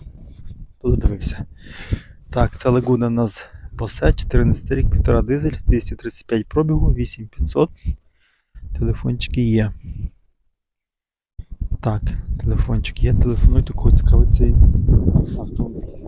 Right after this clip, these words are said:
Це Лагуна. Тепер дивіться, ото ми такий рядом пройшли. І от ви там бачили, що ми знімали Кугу. Оця синенька Куга.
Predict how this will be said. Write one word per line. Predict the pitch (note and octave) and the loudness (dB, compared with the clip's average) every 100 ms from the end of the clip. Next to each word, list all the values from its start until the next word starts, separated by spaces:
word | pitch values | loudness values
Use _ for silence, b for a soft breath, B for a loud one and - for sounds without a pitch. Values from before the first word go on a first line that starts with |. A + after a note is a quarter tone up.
| - - - | -2 -2 0
Це | - A#2+ | -2 -2
Лагуна. | A#2+ G#2 G2+ G#2+ - - - B B B B B | -6 -10 -10 -12 -16 -20 -20 B B B B B
Тепер | - - C3 | -14 -6 -4
дивіться, | B2+ B2+ - | 2 2 2
ото | A2+ C3+ | 2 4
ми | C#3 | 6
такий | - C#3 | 4 4
рядом | B2 C3+ | 4 2
пройшли. | B2 B2+ - F3+ F#3 - - - - - - - - B B B B B - | -2 -4 2 4 4 2 0 2 4 4 4 0 0 B B B B B -2
І | C#3 | 2
от | C#3 B2 | 2 2
ви | C#3 | 2
там | - C3 | 2 4
бачили, | C#3 - - - | 6 8 8 6
що | - | 6
ми | C3 | 4
знімали | E3+ B2+ - - A#2+ | 4 4 6 4 0
Кугу. | - F3+ A2 - - - - - - - - - | -4 -6 -6 -14 -18 -20 -18 -18 -16 0 0 0
Оця | A#2 - A#2 | -20 -10 -8
синенька | - A2+ A2 G#2+ A2 | -6 -4 -6 -4 -4
Куга. | - G#2 G#2+ | -4 -4 -6